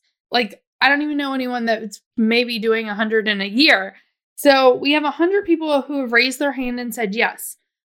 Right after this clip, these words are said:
I'm interested in this topic. I wanna see what you're about." And then through that, you have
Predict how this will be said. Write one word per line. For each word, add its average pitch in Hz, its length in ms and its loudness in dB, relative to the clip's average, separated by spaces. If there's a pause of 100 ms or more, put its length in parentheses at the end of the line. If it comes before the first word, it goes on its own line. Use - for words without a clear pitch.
(180)
I'm 302 240 2
interested 285 560 -6
in 254 100 -4
this 247 160 -10
topic. 220 460 -2
I 240 80 -4
wanna 240 180 -6
see 240 180 -8
what 220 140 -6
you're 202 160 -8
about." 185 300 -8 (840)
And 302 200 4
then 302 500 2
through 285 280 -10
that, 262 480 2 (340)
you 240 160 -6
have 247 340 2